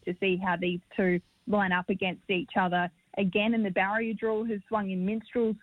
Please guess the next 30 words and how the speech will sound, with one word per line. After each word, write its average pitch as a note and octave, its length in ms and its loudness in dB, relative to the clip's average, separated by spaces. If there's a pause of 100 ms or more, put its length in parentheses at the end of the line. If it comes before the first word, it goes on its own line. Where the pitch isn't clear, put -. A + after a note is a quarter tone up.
favour, A3 300 2
but A3 200 -2
for A#3+ 160 -2
some D#4+ 220 -4
reason A#3 420 -2 (560)
I A3 100 2
just A3+ 180 0
keep C4 200 2
coming G3 240 4
back F#3+ 260 0
to A#3+ 100 2
Magnificent F#3 760 0 (140)
Storm. F#3 560 2 (160)
He's A3 260 0
just C4+ 240 0
the G#3+ 80 4
ultimate G3 460 0
racehorse F#3 560 -2
for G#3 80 2
mine, F3+ 240 2
and F#3+ 80 -2
I G3+ 180 -2
still D#4 200 -4
think D4 200 -2
that - 140 -6
Minstrel's G3+ 500 2
just G3 180 -2
learning F#3+ 360 2
what F#3 160 0
it's E3+ 100 -4